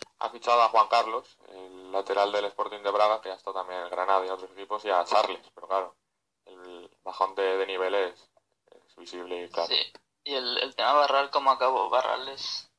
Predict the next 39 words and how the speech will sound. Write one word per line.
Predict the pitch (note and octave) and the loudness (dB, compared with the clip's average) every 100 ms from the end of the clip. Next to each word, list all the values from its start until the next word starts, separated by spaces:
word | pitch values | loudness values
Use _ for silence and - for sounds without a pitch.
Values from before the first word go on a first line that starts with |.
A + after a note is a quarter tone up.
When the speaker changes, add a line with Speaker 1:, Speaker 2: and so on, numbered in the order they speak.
| _ _ _ | _ _ _
Speaker 2:
es | - | -6
Speaker 1:
Sí, | C#3 | -6
no, | |
Speaker 2:
oficialmente | - - B2+ C#3 C3+ C3+ | -6 -6 -4 -2 -4 -4
el | C3 | -2
Málaga | C3 D#3+ F3 D#3+ | 0 0 0 -2
o...? | B2+ - - - _ _ _ _ _ | -2 -4 -10 -16 _ _ _ _ _
Speaker 1:
No, | A2 A2 G2+ - | -6 -4 -4 -8
parece | G2+ G2 A#2 | -8 -8 -4
que | C3 | 0
lo | |
habían | A2+ A2 A2 | 0 0 -2
anunciado | G#2 G2 G#2 | -6 -8 -8
hace | G#2 | -8
unos | G2 | -8
meses, | G2+ B2+ | -8 -10
pero | - F#2+ | -10 -8
yo | F#2+ | -6
creo | G#2 | -4
que | G#2 | 0
todavía | G2+ F#2+ | 0 0
no | |
es | F#2+ | -6
oficial. | F#2 _ F2 - _ _ _ _ - | -14 _ -10 -10 _ _ _ _ -10
Pero | F#2 | -8
como | F2+ F2+ F2+ | -6 -6 -6
se | F#2 | -4
desvinculó | F2 F2 F2+ F2+ F#2 F#2 F#2+ | -4 -4 -6 -8 -12 -4 -2
del | G#2 | -2
Levante, | G2 F#2 F#2+ G2+ | 0 0 -2 -4
parece | F2+ F2+ | -4 -6
que | F2+ | -16
sí, | - E2+ | -16 -14
que | E2 | -14
al | D#2 | -12
final | F2+ F2 | -10 -8
va | F2 | -8
a | |
acabar | E2+ E2+ E2 | -4 -4 -4